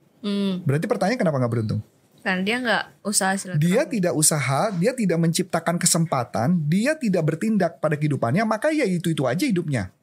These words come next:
Speaker 1: Hmm.
Speaker 2: Masuk akal? Itu yang pertama. Ya,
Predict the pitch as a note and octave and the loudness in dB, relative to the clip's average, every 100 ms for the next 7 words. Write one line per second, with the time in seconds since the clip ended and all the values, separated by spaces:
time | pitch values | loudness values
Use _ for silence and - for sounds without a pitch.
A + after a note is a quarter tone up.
0 | _ G#3+ F3+ F3+ F3 F3+ - - A#2 B2 | _ -6 -4 -4 -6 -12 -6 -2 0 0
1 | G#3 D4 _ _ _ - - - C#3+ C3 | -2 -4 _ _ _ -6 -2 0 0 0
2 | A#2 G#2 G2 F#2+ _ _ - A2+ D#3+ | -2 -2 -2 -6 _ _ -4 -2 -2